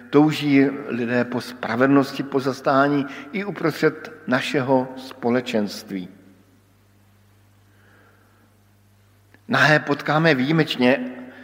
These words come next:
Přiznávám se, že jsem si uvědomil, že jsem jednou málem potkal nahého, který možná ani nevěděl, že potřebuje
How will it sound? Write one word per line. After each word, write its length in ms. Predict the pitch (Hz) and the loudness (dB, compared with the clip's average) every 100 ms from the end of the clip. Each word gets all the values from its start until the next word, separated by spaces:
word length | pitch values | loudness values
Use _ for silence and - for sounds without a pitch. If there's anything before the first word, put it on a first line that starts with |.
| - - _ _ | -20 -20 _ _
Přiznávám 580 | - 120 127 123 131 135 | -12 -2 0 2 2 0
se, 160 | 151 | -4
že 180 | 123 139 | -4 -4
jsem 240 | - 147 127 | -4 -4 -4
si 180 | 151 | -4
uvědomil, 580 | 151 131 139 139 143 139 - - - - - - | -2 4 6 8 6 4 -2 -12 -16 -20 -20 -8
že 140 | 131 | -6
jsem 420 | 120 143 135 127 131 | 0 2 4 2 2
jednou 300 | 120 139 139 | 4 4 4
málem 380 | 120 123 139 | 4 4 2
potkal 420 | 131 127 - 127 117 | 0 -6 0 0 2
nahého, 560 | 113 117 127 107 85 - - - - _ _ _ _ _ _ _ _ _ _ _ _ _ _ | 2 2 2 0 -4 -8 -20 -20 -20 _ _ _ _ _ _ _ _ _ _ _ _ _ _
který 300 | - 120 120 | -6 -2 2
možná 280 | 120 123 120 | 4 4 2
ani 220 | 127 120 | 2 4
nevěděl, 440 | 117 123 113 107 | 4 4 4 0
že 160 | 98 110 | 0 -6
potřebuje 720 | - 110 - 110 110 110 104 | -6 -8 -4 0 4 4 0